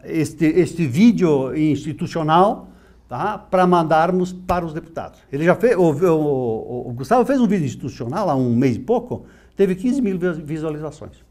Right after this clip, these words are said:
Um vídeo assim que, no final, corria as lágrimas, porque realmente assim, ele, ele emociona, ele faz com que, eh, as pessoas entendam o que é o movimento.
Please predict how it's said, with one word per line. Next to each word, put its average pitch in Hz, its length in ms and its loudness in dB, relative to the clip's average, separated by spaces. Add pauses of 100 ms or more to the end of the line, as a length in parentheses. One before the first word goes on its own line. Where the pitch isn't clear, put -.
(140)
Um 170 140 0
vídeo 185 220 0
assim 220 240 -4
que, 143 360 -2
no 156 400 4
final, 170 520 0 (500)
corria 151 360 0
as 147 60 -2
lágrimas, 101 540 -8
porque 147 500 -8
realmente 156 560 -2
assim, 147 160 -10
ele, 151 300 -6
ele 151 340 -6
emociona, 139 760 0
ele 104 100 -10
faz 156 240 -12
com 170 140 -10
que, 170 340 -8 (360)
eh, 151 140 -6
as 160 200 -8
pessoas 165 380 -2
entendam 190 720 2
o 185 160 -6
que - 140 -10
é 135 60 -4
o 123 80 -6
movimento. 123 540 -10